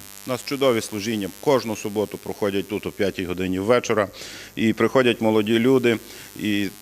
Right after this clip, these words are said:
то без пива, без сигарет, без матюків. І то люди, які слухають Слово Боже, які спілкуються, які їздили в Карпати цього року, їздили на південь, відвідували наших хлопців і дівчат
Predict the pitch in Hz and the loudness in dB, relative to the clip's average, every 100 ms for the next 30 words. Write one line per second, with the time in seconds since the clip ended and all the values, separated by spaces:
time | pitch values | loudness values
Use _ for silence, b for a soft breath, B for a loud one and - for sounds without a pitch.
0 | 101 - 156 123 117 - 143 135 120 110 | -8 2 4 4 2 4 6 6 4 2
1 | - 110 113 127 110 110 107 107 98 98 | 2 2 4 4 4 0 0 -4 -4 -8
2 | 107 127 117 101 101 101 101 101 95 95 | -2 -2 -2 -6 -16 -18 -16 -10 -6 -4
3 | 95 92 101 113 123 139 117 110 104 107 | -4 -6 -4 -2 -2 0 0 -2 -4 -4
4 | 104 98 95 - 147 - 104 - 131 123 | -2 -2 -4 -6 -4 -4 -4 0 2 2
5 | 113 117 98 98 - 101 - 101 98 131 | 4 4 4 0 -2 -6 -4 -4 0 0
6 | 113 - 107 104 127 127 131 107 123 107 | 0 0 -2 0 0 2 0 2 0 2
7 | 131 104 120 104 101 101 98 98 95 98 | 0 4 2 2 -4 -4 -4 -2 -2 -4
8 | 101 117 117 127 123 123 107 127 123 98 | -4 -4 -2 -2 0 -2 -2 -2 -2 -2
9 | 95 95 101 98 110 135 127 123 120 123 | -4 -6 -10 -10 -4 -2 0 2 2 2
10 | 127 117 - 127 117 - 110 110 98 - | 2 -2 0 2 2 0 -2 0 0 2
11 | 117 | 2